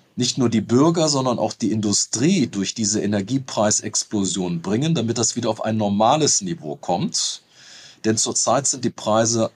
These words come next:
einfach panisch unterlegt. Ähm, wir müssen wieder auf ein normaleres Niveau kommen, äh, damit wir nicht die Dekonsolidierung oder die Deindustrialisierung unserer Industrie selber hier fördern.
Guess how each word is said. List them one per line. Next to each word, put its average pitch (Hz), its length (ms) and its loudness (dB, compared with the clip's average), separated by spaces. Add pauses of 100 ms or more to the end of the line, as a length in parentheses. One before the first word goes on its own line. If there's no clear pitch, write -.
einfach 135 560 -2 (280)
panisch 139 840 2 (640)
unterlegt. 117 1040 0
Ähm, 104 460 0 (160)
wir 110 160 2
müssen 131 420 2
wieder 110 240 0
auf - 180 -2
ein 101 140 -2
normaleres 110 680 2
Niveau 98 300 -2
kommen, 147 440 0 (640)
äh, 110 100 -2
damit 117 340 0
wir 131 100 2
nicht - 500 -4
die 107 400 2 (160)
Dekonsolidierung 123 920 2
oder 107 240 0
die 98 220 0
Deindustrialisierung 113 1300 2
unserer 101 640 0
Industrie 117 680 0
selber 117 520 0
hier 110 280 -2
fördern. 160 680 -2